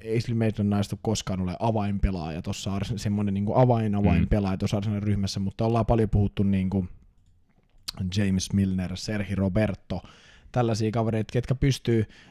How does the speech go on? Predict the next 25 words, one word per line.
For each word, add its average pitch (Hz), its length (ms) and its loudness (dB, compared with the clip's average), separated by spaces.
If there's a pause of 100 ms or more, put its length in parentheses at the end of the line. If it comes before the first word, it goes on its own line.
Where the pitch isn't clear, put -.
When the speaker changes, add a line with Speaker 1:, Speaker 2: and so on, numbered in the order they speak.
(100)
Speaker 1:
niinku 113 400 -2
kuite-, 139 300 2
kuitenkin 139 420 2
niinku 113 220 -2
pelaamaan 110 680 2 (460)
monilla 123 440 4
eri 117 180 2
pelipaikoilla 98 960 0
hyvin 98 400 2 (200)
esimerkiksi, 92 680 -8
niin 98 60 -6
se 117 140 -2
on, 104 220 -4
ne 113 80 -4
on 117 120 -2
arvokkaita 110 500 -2
kavereita 98 440 -4
jengissä 101 400 -4
ja 98 40 -4
niitä, 104 340 -4
niitä 104 280 -6
kuitenkaan 101 460 -4
niinku 101 240 -4
ei 104 180 0
oo, 104 140 -4